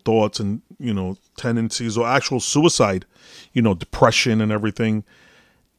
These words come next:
You, you're taking an antidepressant and it's causing depression.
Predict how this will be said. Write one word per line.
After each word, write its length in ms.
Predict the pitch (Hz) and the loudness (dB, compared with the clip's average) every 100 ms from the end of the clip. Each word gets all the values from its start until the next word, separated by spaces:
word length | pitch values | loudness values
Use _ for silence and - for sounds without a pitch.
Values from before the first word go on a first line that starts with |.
| _ | _
You, 200 | 135 170 | 6 8
you're 140 | 151 160 | 8 6
taking 320 | 202 196 160 | 6 2 4
an 100 | 143 | 4
antidepressant 760 | 143 135 117 - 143 135 113 | 2 0 -6 -4 -2 -2 -2
and 120 | 95 95 | -2 -4
it's 80 | |
causing 340 | - 113 98 101 | -4 -4 -2 -4
depression. 540 | 95 - 104 - 98 | -4 -4 -4 -4 -12